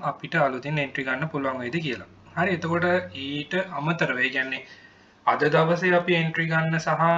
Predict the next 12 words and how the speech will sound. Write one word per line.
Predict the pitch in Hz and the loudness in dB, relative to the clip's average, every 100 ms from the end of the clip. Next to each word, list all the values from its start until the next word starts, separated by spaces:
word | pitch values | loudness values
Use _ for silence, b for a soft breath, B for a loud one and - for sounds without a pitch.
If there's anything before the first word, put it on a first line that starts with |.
| 170 - | 0 -6
අද | 135 147 | -6 0
දවසේ | 147 151 156 156 | 2 2 2 0
අපිට | 156 156 | 0 0
කොයි | - 147 | -2 0
වගේ | 147 151 151 | 0 0 0
ට්‍රේඩින් | 151 147 151 143 | 2 0 0 -4
ඔපචුනිටිස් | 139 143 143 143 143 | -6 -6 -6 -6 -8
තියෙනවද | - 139 139 143 | -10 -4 -4 -4
කියලා | 143 143 151 | -6 -6 -4
පැහැදිලි | 127 139 135 143 | -4 -6 -6 -4
කරන්න | 151 151 156 160 | 0 2 2 2
කලින් | 151 160 143 196 | 4 4 4 0